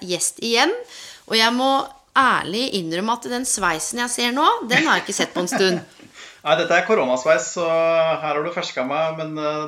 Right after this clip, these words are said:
Speaker 2: dette er podcast, så det er greit, altså.
Speaker 1: Ja, så, så
Speaker 2: Så
Speaker 1: vi,
Speaker 2: vi
Speaker 1: vi sitter jo, vi ser jo hverandre digitalt. Eh, vi har jo ikke møttes, eh, fysisk, tror jeg, noen gang.
Speaker 2: Aldri.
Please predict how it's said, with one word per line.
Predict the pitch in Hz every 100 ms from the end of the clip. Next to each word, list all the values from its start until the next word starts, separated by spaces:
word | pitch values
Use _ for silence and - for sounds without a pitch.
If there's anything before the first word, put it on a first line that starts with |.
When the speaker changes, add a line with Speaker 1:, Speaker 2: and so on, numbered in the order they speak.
| 147
Speaker 2:
dette | 151 147
er |
podcast, | 127 107 147 160 -
så | 143 139
det | 139
er | 123 120 -
greit, | 156 175
altså. | 151 - _ _ _ - -
Speaker 1:
Ja, | 302 240 - -
så, | - 226
så | 220 240
Speaker 2:
Så |
Speaker 1:
vi, | 220 240 202
Speaker 2:
vi | 214
Speaker 1:
vi | 226
sitter | - 180 - 208
jo, | 208
vi | 220
ser | 185
jo | 156
hverandre | 170 170 175 185
digitalt. | 185 196 202 202 220 - - - -
Eh, | 185 190
vi | 190 196
har | 160
jo | 160
ikke | - 196 196
møttes, | 190 165 - - 175
eh, | 170 170 165
fysisk, | 147 139 170 - -
tror | 170
jeg, | 175
noen | 160 160
gang. | 196 440 - _ _ -
Speaker 2:
Aldri. | 123 127